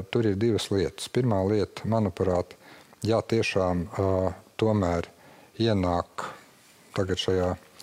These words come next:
Ā, valdībā un valdības sarunās politiskais spēks, kuram ir savs priekšstats par,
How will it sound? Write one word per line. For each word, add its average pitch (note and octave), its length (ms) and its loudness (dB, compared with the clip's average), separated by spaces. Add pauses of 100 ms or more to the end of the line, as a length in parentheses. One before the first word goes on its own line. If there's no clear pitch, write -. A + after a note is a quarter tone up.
(400)
Ā, F#2 180 -2
valdībā F#2+ 540 0
un F#2 180 2
valdības F#2 420 0
sarunās F2+ 460 0 (240)
politiskais F#2+ 640 -2
spēks, - 580 -2 (200)
kuram F#2 300 0
ir F2+ 200 -2
savs - 320 -2
priekšstats - 500 -2
par, D3 260 0